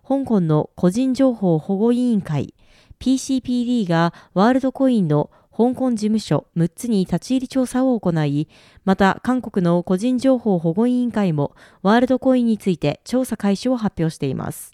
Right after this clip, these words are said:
エーイーピーディーは三月六日、不十分な情報、未成年からのデータ収集、同意の撤回を認めないことに関する苦情を受けて、ワールドコインに対し、個人情報保護の観点からリスクがあるとして、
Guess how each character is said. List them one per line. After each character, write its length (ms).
エ 140
ー 180
イ 40
ー 40
ピ 180
ー 40
デ 60
ィ 120
ー 40
は 260
三 240
月 260
六 200
日、 240
不 140
十 220
分 160
な 100
情 240
報、 360
未 180
成 180
年 200
か 120
ら 100
の 200
デ 160
ー 20
タ 120
収 240
集、 380
同 200
意 60
の 100
撤 200
回 260
を 180
認 180
め 100
な 140
い 60
こ 100
と 80
に 240
関 200
す 120
る 80
苦 140
情 200
を 140
受 160
け 40
て、 300
ワ 140
ー 60
ル 40
ド 120
コ 160
イ 60
ン 60
に 80
対 220
し、 240
個 120
人 220
情 180
報 160
保 140
護 100
の 100
観 220
点 160
か 120
ら 100
リ 120
ス 120
ク 100
が 140
あ 60
る 60
と 120
し 100
て、 220